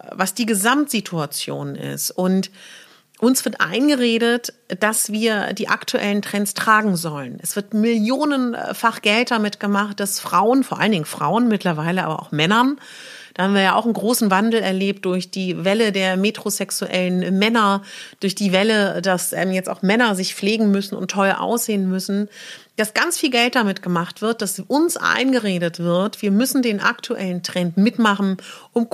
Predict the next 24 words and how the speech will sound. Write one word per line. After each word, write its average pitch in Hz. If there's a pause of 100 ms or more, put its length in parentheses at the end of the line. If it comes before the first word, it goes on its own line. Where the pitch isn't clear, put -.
cool 254
zu -
sein, 180
um 220
sexy 247
zu 208
sein, 175
um, 196 (320)
ja, 277
dazu 233
zu 247
gehören, 160
ne? 262
Das, 240
was 214
früher 254
auf 202
dem 214
Schulhof 302
war, 240 (360)
wird 247
ja 226
heute 214
weitergetrieben. 160